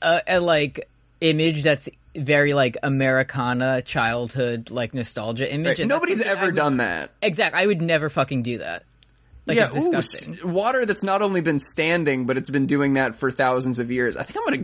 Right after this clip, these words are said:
Speaker 2: get in that.
Speaker 1: Yeah. <laughs> And also,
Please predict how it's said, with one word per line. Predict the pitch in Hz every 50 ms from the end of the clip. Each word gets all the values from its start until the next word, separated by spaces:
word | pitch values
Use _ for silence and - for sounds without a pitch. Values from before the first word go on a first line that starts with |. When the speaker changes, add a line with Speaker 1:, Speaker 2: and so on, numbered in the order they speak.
| -
Speaker 2:
get | - 135 120 123
in | 160 202 185
that. | 143 117 101 78 55 50 - _ _ _ _ _ - - - - - -
Speaker 1:
Yeah. | 196 180 131 82 58 65 - 165 160 _ _ _ - - _ -
<laughs> | - - - - - _ - - - - - - - - - - - - - -
And | 220 240
also, | 220 277 294 254 - 240 208 185 180 151 - - 101